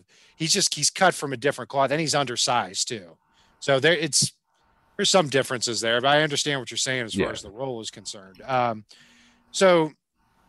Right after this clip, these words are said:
Speaker 1: uh, other players too here, it, it's sticking on the defensive side of the ball. I,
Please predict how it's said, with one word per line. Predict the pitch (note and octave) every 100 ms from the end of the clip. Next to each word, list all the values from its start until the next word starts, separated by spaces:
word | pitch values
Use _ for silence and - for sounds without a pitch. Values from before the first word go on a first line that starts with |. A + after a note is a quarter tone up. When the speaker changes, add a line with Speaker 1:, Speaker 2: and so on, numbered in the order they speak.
| _ _ _ - D#3+ E3
Speaker 1:
uh, | F3 E3+
other | G3 G#3+ G3+
players | G3+ F#3+ D#3+ -
too | - D3+
here, | C#3 C#3
it, | C#3+ C#3+ D3
it's | D#3 C#3 - _ B2+ B2
sticking | - G3 F#3+ F3
on | D#3+
the | C#3
defensive | C#3+ C#3 D3 B2+ A#2+
side | C3 A#2+
of |
the | A#2
ball. | B2+ B2+ - - _ _ -
I, | D#3+